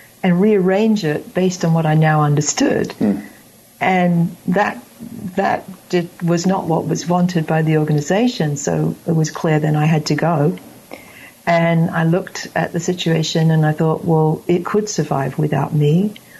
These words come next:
Speaker 1: Okay, time's up." And so it just, I kept putting my key in the door of my home in London and hearing, "This is no longer your life. This is no longer your home. This is no longer your country."
Speaker 2: <laughs>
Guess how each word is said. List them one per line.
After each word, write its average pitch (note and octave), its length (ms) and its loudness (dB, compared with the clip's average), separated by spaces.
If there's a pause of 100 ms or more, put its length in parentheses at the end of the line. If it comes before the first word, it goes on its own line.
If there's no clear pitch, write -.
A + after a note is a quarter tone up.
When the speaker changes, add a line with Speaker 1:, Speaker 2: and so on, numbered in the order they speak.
(180)
Speaker 1:
Okay, E3+ 420 0
time's D#3+ 400 0
up." - 300 -4 (1040)
And F#3+ 180 0
so G3 120 0
it - 80 0
just, - 560 -6
I F3 80 -2
kept A3 260 -4
putting G3 300 0
my E3+ 380 2 (680)
key A#3+ 380 2
in E3 140 2
the E3 80 2
door E3+ 560 0
of D#3+ 160 -2
my D#3+ 160 2
home E3 420 0
in D3+ 120 0
London D#3 680 0 (600)
and F3+ 140 2
hearing, F3 720 2
"This E3 160 -4
is F3 120 0
no E3+ 160 2
longer D#3+ 280 2
your D3+ 160 2
life. D#3+ 440 0 (180)
This F#3+ 180 0
is F3 100 0
no E3 140 2
longer D#3 260 0
your D3+ 180 2
home. F3 360 2
This D#3 120 4
is G3+ 100 4
no F#3+ 120 2
longer D#3+ 200 2
your C#3 160 2
country." - 720 -2 (180)
Speaker 2:
<laughs> - 220 -2